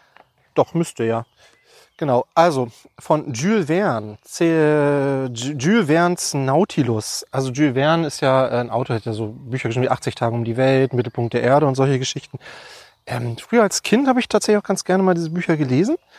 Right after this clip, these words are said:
Ist aber schon echt lange her. Und das mit der Lau-, Nautilus war das, ähm, zwanzig, zehn, nee, zwanzigtausend Meilen unter dem Meer, glaub ich, ne? Das, glaub ich, habe ich nicht gelesen.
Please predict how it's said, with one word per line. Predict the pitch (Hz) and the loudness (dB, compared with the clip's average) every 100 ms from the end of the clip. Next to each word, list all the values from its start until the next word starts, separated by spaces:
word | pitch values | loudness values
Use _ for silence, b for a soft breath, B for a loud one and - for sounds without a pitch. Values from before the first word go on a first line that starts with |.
| B B B B B - | B B B B B -18
Ist | - | -16
aber | 123 | -12
schon | - 143 | -10 -4
echt | 135 143 - - | 0 0 0 -4
lange | 127 | -2
her. | 117 123 120 | 0 2 2
Und | 113 117 - | 0 -4 -8
das | - | -6
mit | 135 | -2
der | 120 | 0
Lau-, | 113 123 | 2 0
Nautilus | 143 127 165 165 170 - | 2 2 2 2 0 2
war | 131 | 0
das, | 135 - - | 2 -2 -2
ähm, | 131 127 127 123 123 131 - | 2 4 4 2 -2 -4 -10
zwanzig, | - 170 139 - _ | -2 0 -2 -10 _
zehn, | - 139 139 | 0 0 0
nee, | 131 117 _ | -2 -4 _
zwanzigtausend | - - 135 135 - 139 127 | -4 -2 -2 -4 -2 0 2
Meilen | 127 131 135 | 2 2 0
unter | 147 139 | -2 -2
dem | 123 127 | -2 -2
Meer, | 127 | -2
glaub | 123 113 113 | 0 0 -2
ich, | 113 | 0
ne? | 139 151 B B B B B | -2 -2 B B B B B
Das, | 135 139 - | -2 -2 0
glaub | 135 135 | 0 0
ich, | 139 | 0
habe | 123 | -2
ich | - | -2
nicht | 156 - | -4 -2
gelesen. | 165 165 180 | 2 2 2